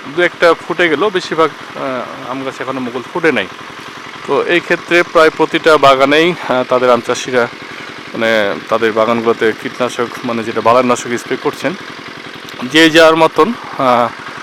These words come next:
তার বাগানের মুকুলের অবস্থান বুঝে তাদের গাছগুলোতে স্প্রে করছে। আহ, বিশেষ করে এই সময় যেটা হয় যে <coughs> মুকুলগুলোকে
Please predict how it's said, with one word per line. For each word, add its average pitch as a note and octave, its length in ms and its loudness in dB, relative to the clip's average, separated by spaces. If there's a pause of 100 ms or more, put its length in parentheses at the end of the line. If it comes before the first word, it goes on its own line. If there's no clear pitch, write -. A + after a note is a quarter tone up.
(160)
তার C3+ 100 2
বাগানের C3+ 500 6
মুকুলের C#3 440 2
অবস্থান C3 840 4
বুঝে B2+ 260 -2
তাদের B2+ 320 0
গাছগুলোতে A2+ 480 -2
স্প্রে - 220 -10
করছে। D3 280 -4
আহ, - 840 -8
বিশেষ C#3+ 320 -2
করে D3+ 200 4
এই D#3 60 6
সময় D3 320 4
যেটা C#3 260 4
হয় C3+ 160 4
যে C#3 220 4 (400)
<coughs> - 340 -4
মুকুলগুলোকে C#3+ 720 0